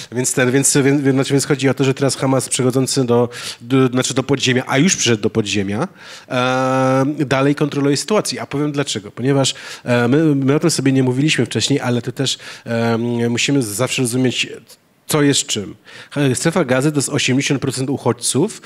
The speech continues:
i dwadzieścia procent autochtonów. To osiemdziesiąt procent uchodźców to jest Hamas. Tak, jeżeli patrzymy na biografię Haniya, Mashal, Abu Marzuk, e,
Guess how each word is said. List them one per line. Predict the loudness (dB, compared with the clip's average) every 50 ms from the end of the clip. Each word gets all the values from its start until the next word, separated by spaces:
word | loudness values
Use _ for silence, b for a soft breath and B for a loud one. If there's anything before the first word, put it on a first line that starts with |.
| B B B
i | -10 -4
dwadzieścia | 0 0 2 2 2 0 -2 -2
procent | -2 -4 -4 -4 -4
autochtonów. | -4 -4 -4 -6 -6 -4 -4 -4 -4 -6 -10 -16 -20 -20 _ _ _ _ _ _ _ _ _ _ _ _ -14 -14 -6 -4
To | -2
osiemdziesiąt | 0 2 2 2 2 0 0
procent | 0 -2 -2 -2
uchodźców | -2 0 -2 -2 -2 -2 -2 0 0 -2 B B B B B -2
to | 0 2
jest | 2 2 0
Hamas. | -2 -4 -4 -4 -6 -8 -8 -8 -10 _ _ _ _ _
Tak, | -6 -4 -2 -2
jeżeli | -2 -2 0
patrzymy | 0 0 0 0 2 4 4 4 4 4
na | 2 2 0 0 -2 B B B B B B
biografię | 0 2 2 4 4 4 2 2 0 0 -2 0 0 0 -2 -4
Haniya, | -2 0 2 4 4 4 4 4 4 2 0 -2
Mashal, | -4 -4 -2 0 0 0 2 2 2 2 2 0 0 -2 -4 B B B B B B
Abu | -2 0 0
Marzuk, | 2 2 0 0 -2 -2 0 2 4 4 6 4 4 2 -2 -4
e, | -2 0 0 2 2 2 2 2 2 0